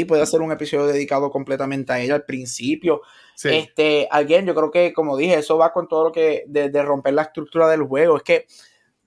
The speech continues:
Speaker 1: no hay manera. El, el primer juego tú lo pudiste hacer. Ellos hicieron,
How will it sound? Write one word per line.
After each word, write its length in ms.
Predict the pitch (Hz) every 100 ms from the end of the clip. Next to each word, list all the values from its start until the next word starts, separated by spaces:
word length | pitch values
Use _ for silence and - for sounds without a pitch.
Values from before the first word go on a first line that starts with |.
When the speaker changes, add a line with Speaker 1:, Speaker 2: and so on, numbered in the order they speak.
| _ _ _ _ _ - _
Speaker 1:
no 180 | 180 196
hay 140 | 220
manera. 720 | 233 226 226 220 170 143 117 - _ _
El, 220 | 165 170 - - - -
el 160 | 127 180
primer 260 | 202 226 247
juego 300 | 247 247 226
tú 80 | 196
lo 120 | 185
pudiste 260 | 202 202
hacer. 260 | 196 196 165 107 - - -
Ellos 240 | 175 202
hicieron, 560 | 220 220 208 202 185